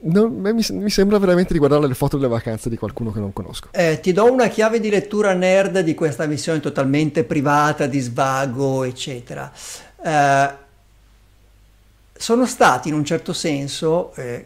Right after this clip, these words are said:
Speaker 2: i quattro membri dell'equipaggio di Inspiration four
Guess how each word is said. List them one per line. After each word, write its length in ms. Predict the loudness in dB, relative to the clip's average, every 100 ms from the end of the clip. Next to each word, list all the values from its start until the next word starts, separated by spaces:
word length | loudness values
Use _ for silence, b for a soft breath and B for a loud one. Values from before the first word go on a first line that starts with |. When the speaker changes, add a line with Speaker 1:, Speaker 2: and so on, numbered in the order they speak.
| -16
Speaker 2:
i 240 | -16 -14 -6
quattro 300 | -4 -4 -4
membri 300 | -2 -2 -2
dell'equipaggio 540 | -4 -8 -4 -2 -2
di 40 |
Inspiration 580 | -2 -4 -4 -4 -4 -6
four 460 | -4 -2 0 -2